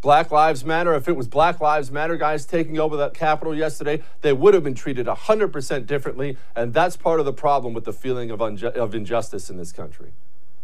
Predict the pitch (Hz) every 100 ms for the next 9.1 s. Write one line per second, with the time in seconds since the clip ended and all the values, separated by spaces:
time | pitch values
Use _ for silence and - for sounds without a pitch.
0 | - - - 180 160 156 143 180 185 170
1 | 143 139 127 127 123 104 - - - 196
2 | 202 - 170 160 170 160 175 156 147 147
3 | 147 131 117 98 104 113 131 120 127 120
4 | 120 117 107 110 104 131 110 104 - 98
5 | 101 95 87 - 101 143 156 139 135 135
6 | 131 120 135 127 127 120 110 107 117 113
7 | 113 113 98 110 113 113 107 107 101 90
8 | 117 113 104 113 113 107 104 110 107 110